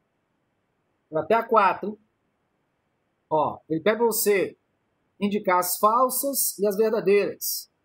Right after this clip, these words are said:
corrigindo as falsas. Então, ali, ó, primeiro, ó, eu vou deixar aqui, hein? Ele fala, "A Terra apresenta uma pequena inclinação em seu eixo,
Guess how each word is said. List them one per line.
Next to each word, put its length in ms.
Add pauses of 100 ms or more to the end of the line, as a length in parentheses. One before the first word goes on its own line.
(480)
corrigindo 440
as 120
falsas. 640 (1900)
Então, 120
ali, 100
ó, 140
primeiro, 420
ó, 140
eu 1040
vou 80
deixar 240
aqui, 200
hein? 260 (540)
Ele 160
fala, 220
"A 80
Terra 320
apresenta 480
uma 160
pequena 380
inclinação 560
em 40
seu 240
eixo, 380